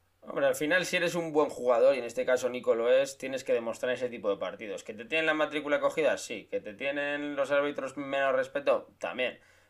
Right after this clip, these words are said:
Pero como eres ese jugador que todos esperamos que vaya a ser un crack mundial al final, porque apunta a ello,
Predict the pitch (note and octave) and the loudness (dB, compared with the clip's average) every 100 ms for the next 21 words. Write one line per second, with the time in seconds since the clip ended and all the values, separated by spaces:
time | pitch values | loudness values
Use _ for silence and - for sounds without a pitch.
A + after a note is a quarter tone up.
0 | _ - A2 G#2+ A#2 C#3+ C3+ C3+ B2 - | _ 0 2 2 0 2 0 -2 -8 -2
1 | B2+ C3+ C#3 - - - B2+ A#2+ A#2+ C3 | 4 6 6 4 -2 2 2 2 0 0
2 | A#2+ A2 G#2+ A2 G#2+ G#2 G2+ G#2 G2+ G#2 | 0 -2 -2 -2 -6 -6 0 0 -2 -8
3 | F#2+ A2 G#2 F#2 - F#2 A#2+ G2 - F2 | -6 -2 -2 -2 -8 -8 -8 -8 -10 -10
4 | - A2+ G2+ G2 A2 B2 - | -10 -10 -4 -2 0 0 0